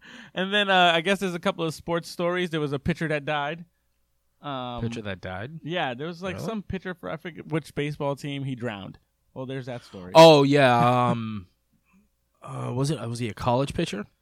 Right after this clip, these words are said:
Speaker 1: I don't know, but I just, I'm like, "That's gotta suck."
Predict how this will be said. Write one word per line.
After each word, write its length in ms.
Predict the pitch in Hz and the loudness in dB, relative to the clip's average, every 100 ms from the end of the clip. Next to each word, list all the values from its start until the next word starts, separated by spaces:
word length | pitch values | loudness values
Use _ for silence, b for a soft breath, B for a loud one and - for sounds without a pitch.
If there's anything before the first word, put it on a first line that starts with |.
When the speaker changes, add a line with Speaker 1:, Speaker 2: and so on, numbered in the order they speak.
| - | -4
Speaker 1:
I 80 | 247 | 0
don't 120 | 269 | 2
know, 260 | 247 180 107 | 4 2 2
but 160 | 147 | -2
I 80 | 165 | -2
just, 260 | 170 151 - b b - | -2 -10 -12 b b -8
I'm 120 | 208 | -2
like, 260 | 196 170 - | -2 -2 -2
"That's 340 | 185 196 - | -2 -2 -6
gotta 240 | 160 135 | -4 -4
suck." 420 | 120 123 107 - | -6 -10 -14 -16